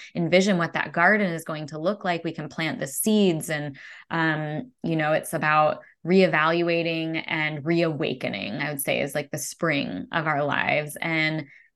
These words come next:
and then the summer when, okay, we've done all those other parts and pieces,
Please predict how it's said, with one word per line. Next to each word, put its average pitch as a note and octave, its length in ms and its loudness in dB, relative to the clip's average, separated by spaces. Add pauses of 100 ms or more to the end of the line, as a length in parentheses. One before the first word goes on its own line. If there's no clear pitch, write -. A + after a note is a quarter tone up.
and F#3 140 4
then F#3+ 120 4
the G#3 60 4
summer G3+ 580 -2
when, F3 500 -2 (120)
okay, A3 360 -2
we've D#3+ 180 -2
done E3+ 160 0
all F3 160 2
those E3 160 -2
other G#3 460 2 (100)
parts - 280 -2
and D#3+ 120 -4
pieces, D#3 560 -4